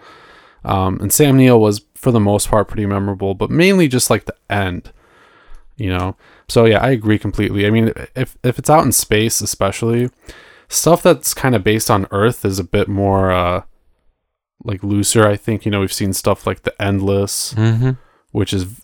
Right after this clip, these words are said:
Speaker 1: kinda slower paced and has to deal with, like, time travel and stuff like that. Um, but I just think there's so much that can be done with sci-fi horror.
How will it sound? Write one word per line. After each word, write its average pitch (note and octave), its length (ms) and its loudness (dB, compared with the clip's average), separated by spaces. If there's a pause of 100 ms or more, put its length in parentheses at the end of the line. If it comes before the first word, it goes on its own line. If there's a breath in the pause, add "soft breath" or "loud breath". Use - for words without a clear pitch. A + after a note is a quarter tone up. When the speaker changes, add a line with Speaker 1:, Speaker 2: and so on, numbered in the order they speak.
(120)
Speaker 1:
kinda D3+ 380 0
slower A#2+ 440 4
paced G#2+ 520 -2
and G#2+ 60 -4
has G2+ 120 -2
to G#2+ 80 -6
deal G2+ 160 -4
with, F#2 180 -6
like, F#2 180 -10
time G#2 380 -2
travel G2 460 -4
and G2 120 -6
stuff - 280 -6
like G2 160 -8
that. F#2+ 340 -4 (800 loud breath)
Um, G2 300 -2
but C3 100 2
I E3+ 80 4
just G3+ 180 0
think A3+ 160 0
there's C#3+ 160 2
so C#3+ 200 4
much C#3 220 2
that B2 120 0
can B2 100 0
be G#2 80 2
done G2+ 260 -2
with F#2+ 120 -2
sci-fi G2 440 0
horror. G2+ 480 0